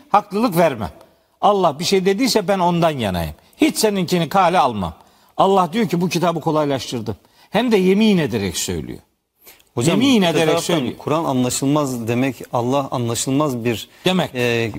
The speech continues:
Speaker 2: hitap göndermiş, kitap
Speaker 1: Tabii, aynen,
Speaker 2: göndermiş
Speaker 1: aynen
Speaker 2: demek
Speaker 1: o
Speaker 2: değil mi?
Speaker 1: demek.
Speaker 2: Yani başka bir açıklaması var mı?
Speaker 1: Var. Onun bir açıklaması var. Kur'an aç-, anlaşılmazdır. Bizi anlaman lazım diyor. Biz anladık.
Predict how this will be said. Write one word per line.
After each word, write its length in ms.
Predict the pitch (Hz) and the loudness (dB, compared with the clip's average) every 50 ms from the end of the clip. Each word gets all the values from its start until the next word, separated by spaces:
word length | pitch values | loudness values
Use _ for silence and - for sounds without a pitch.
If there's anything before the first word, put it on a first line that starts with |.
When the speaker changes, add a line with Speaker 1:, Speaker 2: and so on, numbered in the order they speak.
| 123 147 - - - - | -10 -10 -12 -10 -10 -8
Speaker 2:
hitap 280 | - - 143 127 - | -4 -2 -4 -2 -2
göndermiş, 360 | 127 120 113 113 113 113 - | -4 -2 -2 -2 -2 -4 -6
kitap 180 | - - - 202 | -4 -2 -2 -2
Speaker 1:
Tabii, 80 | 185 - | 0 0
aynen, 160 | 214 226 208 | 0 0 0
Speaker 2:
göndermiş 160 | 208 - - | -2 0 0
Speaker 1:
aynen 140 | 208 202 180 180 | 0 0 0 0
Speaker 2:
demek 100 | 180 175 | 0 0
Speaker 1:
o 40 | 160 | 0
Speaker 2:
değil 120 | 151 123 | 0 0
mi? 60 | 107 | -2
Speaker 1:
demek. 120 | 104 98 101 | -2 -4 -4
Speaker 2:
Yani 200 | 101 101 98 101 | -6 -6 -4 -4
başka 300 | 113 120 - - 143 123 | -4 -4 -2 -4 -2 -2
bir 40 | 139 | 0
açıklaması 480 | 139 135 - - 147 135 127 - - 185 | -2 -2 -4 -4 -4 -4 -4 -4 -4 -4
var 60 | 175 | -2
mı? 100 | 123 107 101 101 92 - _ _ _ _ | -2 -4 -6 -8 -12 -18 _ _ _ _
Speaker 1:
Var. 380 | 156 180 175 113 - - - - - | 2 2 2 0 -2 -8 -10 -8 -6
Onun 220 | 95 135 151 156 165 | -4 -2 0 0 2
bir 60 | 170 | 2
açıklaması 640 | 156 151 - - 151 151 151 147 143 - 160 165 | 0 0 -2 -4 -4 -2 -2 -2 -2 -2 -2 0
var. 160 | 143 120 92 - - - _ _ _ _ - | 0 0 -2 -4 -10 -20 _ _ _ _ -6
Kur'an 240 | - 170 180 185 190 | -2 -2 0 0 0
aç-, 240 | 190 175 - - | -2 -2 -2 -2
anlaşılmazdır. 960 | - 175 180 180 180 - 185 190 196 208 233 247 233 208 247 302 277 247 - - _ _ _ _ _ _ _ 117 | -2 0 0 0 -2 0 0 0 2 2 2 2 2 2 2 0 0 0 -6 -14 _ _ _ _ _ _ _ -8
Bizi 460 | 113 127 151 175 170 180 220 254 247 | -4 0 2 2 2 2 2 2 4
anlaman 500 | 214 196 180 160 147 135 120 107 101 92 | 2 2 2 0 0 0 -2 -2 -2 -2
lazım 420 | 82 78 76 78 82 76 71 71 | -2 -2 -2 -4 -8 -10 -12 -14
diyor. 140 | - - 107 85 95 - _ _ _ _ _ _ _ _ _ _ | -14 -14 -14 -14 -14 -18 _ _ _ _ _ _ _ _ _ _
Biz 160 | 175 185 175 | -2 -2 0
anladık. 680 | - 190 208 220 233 247 254 208 294 330 254 - - - | 0 0 2 4 2 2 2 2 -2 -4 -4 -6 -12 -16